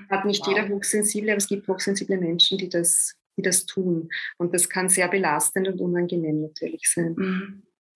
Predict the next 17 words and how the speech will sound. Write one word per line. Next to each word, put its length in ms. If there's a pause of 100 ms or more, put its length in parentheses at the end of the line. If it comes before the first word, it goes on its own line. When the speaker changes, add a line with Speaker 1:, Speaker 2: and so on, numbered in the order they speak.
(880)
Speaker 2:
Jetzt 200
ist 120
es 120
ja 100
so, 220
dass 280
du 680
mit 200
Hochsensiblen 720
arbeitest. 1000 (400)
Wie 100
stelle 240
ich 100
mir 100
das 200
vor? 340
Also, 500